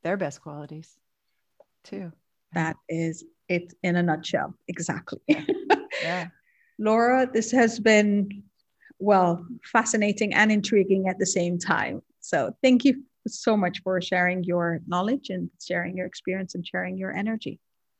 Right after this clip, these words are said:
Speaker 1: It's been my pleasure. Thank you. <laughs>
Speaker 2: Where can our viewers and listeners find you in virtual space?
Speaker 1: Well, I have something fun going on right now. We have the Adored Wife Roadmap,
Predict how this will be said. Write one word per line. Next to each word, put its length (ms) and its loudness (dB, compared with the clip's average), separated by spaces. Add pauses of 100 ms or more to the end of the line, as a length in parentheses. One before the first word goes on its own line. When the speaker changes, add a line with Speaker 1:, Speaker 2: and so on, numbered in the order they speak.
(480)
Speaker 1:
It's 340 -14 (240)
been 140 0
my 180 4
pleasure. 560 -6 (100)
Thank 340 -4
you. 140 -12 (320)
<laughs> 340 -18
Speaker 2:
Where 120 4
can 160 -4
our 180 0
viewers 380 2
and 260 -2
listeners 480 -4
find 300 -4
you 140 -4
in 280 -4
virtual 520 -4
space? 540 -14 (680)
Speaker 1:
Well, 160 2
I 120 4
have 180 2
something 280 -2
fun 240 0
going 260 -2
on 160 -2
right 180 -4
now. 280 -2
We 160 -6
have 340 -2
the 380 -6
Adored 540 -4
Wife 380 -2 (180)
Roadmap, 680 -4